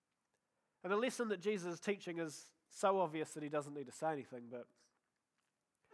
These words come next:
probably just so that I get it, Jesus does say something, which I'm thankful for. He says this, "Do you understand what I've done for you? You call me teacher and Lord, and rightly so, for that is what I am. Now that I,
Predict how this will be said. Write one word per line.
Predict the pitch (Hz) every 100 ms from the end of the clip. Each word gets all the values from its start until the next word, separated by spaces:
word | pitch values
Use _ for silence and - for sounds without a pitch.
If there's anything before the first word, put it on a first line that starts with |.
| - - - - - _ _ -
probably | 202 170 151
just | 160 151
so | - 143
that | 135
I | 139 139
get | 131
it, | 135 123 _ _ -
Jesus | 147 123 117
does | 151 143
say | - 123
something, | - 113 120 131 139 _ _ _ _ -
which | 139
I'm | 139 131
thankful | 147 143 - 120
for. | 120 - _ _ _ _ _ _ - - _ _ _
He | 156
says | - 160 151
this, | 170
"Do | -
you | 220
understand | 226 196 - 185 190 175
what | 165
I've | 156 143
done | 165 180
for | -
you? | 123 110 _ _ _ _ _ _ _ _ _ _ _ _ _ _ -
You |
call | 165 214
me | 202
teacher | 160 226 190 185
and | 175
Lord, | 196 185
and | 160
rightly | 170 - 170
so, | - 175
for | 160 151 135
that | 160
is | 151 -
what | 147
I | 143
am. | 160 156
Now | 175 185
that | 165 -
I, | 151 165 196